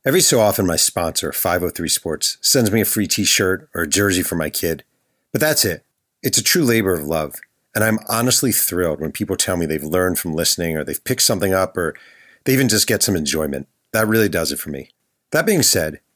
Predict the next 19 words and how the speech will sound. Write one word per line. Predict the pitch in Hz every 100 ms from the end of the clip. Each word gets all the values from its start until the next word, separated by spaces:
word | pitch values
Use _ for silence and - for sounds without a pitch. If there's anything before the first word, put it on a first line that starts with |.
| _ _
this | 143 143
week, | 131 120
my | 101 92
latest | 87 95 98 -
book, | 85 71 - -
Three | - 110 143
Ring | 139
Circus, | 120 - 87 76 65 - -
Kobe, | - 127 123 123
Shaq, | - - 110 98
Phil, | - 107 104 95 -
and | 95
the | 92
Crazy | - 123 107
Years | 104 95 90
of | 82
the | 78
Lakers | 85 87 82
Dynasty, | 82 78 73 - 76